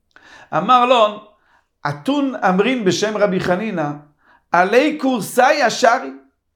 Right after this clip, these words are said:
עלי קורסאי זה חציר, וזה מאכל בהמה. ואתם אומרים שבשם רב חייא שמותר להתן בהם. אז אם כן, גם בחוכים יהיה מותר להתן. אמר רבי ישיה לעובדא, וסמוך עלוי.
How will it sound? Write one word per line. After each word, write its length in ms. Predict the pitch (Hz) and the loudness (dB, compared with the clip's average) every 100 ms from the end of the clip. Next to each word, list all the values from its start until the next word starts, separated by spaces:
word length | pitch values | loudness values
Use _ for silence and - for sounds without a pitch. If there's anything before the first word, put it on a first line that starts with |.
| _ _ _ - | _ _ _ -6
עלי 220 | 180 220 | -4 -4
קורסאי 500 | 214 160 240 220 196 | -6 -4 0 2 2
זה 140 | 165 | 0
חציר, 460 | - 185 - 160 147 | 0 -2 -2 -8 -8
וזה 200 | 147 139 | -4 -2
מאכל 420 | 180 185 202 220 | 0 0 2 0
בהמה. 420 | 190 190 160 127 120 - - - - | 2 -2 -4 -6 -12 -18 -20 -20 -8
ואתם 280 | 160 254 262 | 0 2 2
אומרים 240 | 240 269 | 2 -2
שבשם 640 | - 196 175 175 160 240 | -4 -6 -6 -6 -4 -2
רב 160 | 240 240 | 0 -2
חייא 140 | 269 269 | -2 -4
שמותר 560 | 226 196 170 220 220 | -2 -2 -2 2 0
להתן 600 | 233 226 226 226 302 294 | 0 -2 -2 0 -2 0
בהם. 260 | 202 160 127 - _ _ _ - - _ | -4 -4 -8 -18 _ _ _ -20 -20 _
אז 140 | 160 | -6
אם 120 | 202 | -6
כן, 220 | 190 294 220 | 0 0 2
גם 200 | 220 226 | 0 2
בחוכים 480 | 247 254 262 285 202 | 0 0 -2 -6 -6
יהיה 100 | 202 | -6
מותר 380 | 208 220 262 254 | -6 -2 0 2
להתן. 480 | 208 196 202 190 180 - _ _ - _ | 2 0 -4 -8 -10 -18 _ _ -20 _
אמר 300 | 156 196 240 | -2 2 4
רבי 140 | 226 208 | 4 2
ישיה 400 | 208 202 214 220 | 0 -2 0 0
לעובדא, 640 | 220 226 - 320 214 160 - - _ _ _ _ _ | 0 0 4 4 4 -10 -16 -18 _ _ _ _ _
וסמוך 500 | 202 - 226 285 - | -12 -12 -2 -2 2
עלוי. 300 | 226 196 135 | 2 2 -4